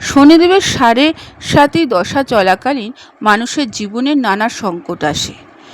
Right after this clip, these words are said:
হনুমানজির পুজো করলে সেই সব সংকট দূর হয়ে যায়। আবার বন্ধুরা, শনিবার হনুমানজিকে একান্ত মনে ডাকলে পারিবারিক কলহ, রোগ ভোগ,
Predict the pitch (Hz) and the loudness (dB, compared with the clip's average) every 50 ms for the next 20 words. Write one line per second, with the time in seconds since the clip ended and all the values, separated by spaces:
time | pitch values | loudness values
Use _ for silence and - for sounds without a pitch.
0 | - - - - - - 208 208 202 196 190 190 190 196 196 196 - 185 180 185 | -20 -20 -20 -10 -4 -2 0 0 0 0 0 2 2 0 0 0 -2 -2 2 2
1 | 196 - - 254 285 359 392 - - - 277 294 320 302 - - 311 330 - - | 2 4 4 4 6 6 4 2 2 2 4 4 4 2 2 2 0 0 0 -2
2 | - 262 220 208 - - 359 349 285 220 220 247 254 247 202 180 185 175 170 170 | -6 -6 -6 -6 -6 -6 -6 -4 -4 -4 -2 -2 -2 -2 -4 -4 -6 -6 -6 -8
3 | - - - - - - - - - - - - - - - - - - - - | -10 -12 -14 -16 -18 -20 -20 -20 -20 -20 -20 -20 -20 -20 -20 -20 -20 -20 -20 -20
4 | - - - - - - - - - 254 269 339 415 415 392 381 392 392 427 415 | -20 -20 -20 -20 -20 -20 -8 -2 0 2 4 4 4 4 4 4 4 4 6 6
5 | 403 359 254 269 339 - _ _ _ - - - 277 277 285 302 311 320 339 349 | 6 8 6 6 4 0 _ _ _ -18 -8 -4 -2 0 2 2 4 4 4 4
6 | 339 277 254 - 254 254 262 285 294 302 320 311 311 330 320 - 240 240 269 - | 2 0 -4 -8 -6 -4 -2 0 0 2 2 0 0 -2 -4 -4 -4 -6 -6 -6
7 | _ _ _ - 226 214 220 - 269 269 277 277 - 311 285 262 240 233 226 240 | _ _ _ -2 0 0 -2 -4 -4 -4 -4 -4 -6 -6 -6 -6 -6 -6 -6 -6
8 | 262 262 226 226 208 180 185 - - 247 247 247 156 - _ - - - - _ | -6 -4 -2 0 0 -2 -2 -6 -10 -10 -8 -8 -8 -10 _ -20 -20 -20 -16 _
9 | - 247 233 240 262 269 285 302 320 339 330 - - 240 220 214 220 233 233 240 | 0 0 2 2 2 0 0 0 0 -2 -2 -2 0 0 2 2 0 -2 -2 -2
10 | 277 285 277 226 220 226 240 247 226 208 214 233 247 262 | -2 -2 0 0 0 0 0 -2 -6 -6 -4 -2 0 0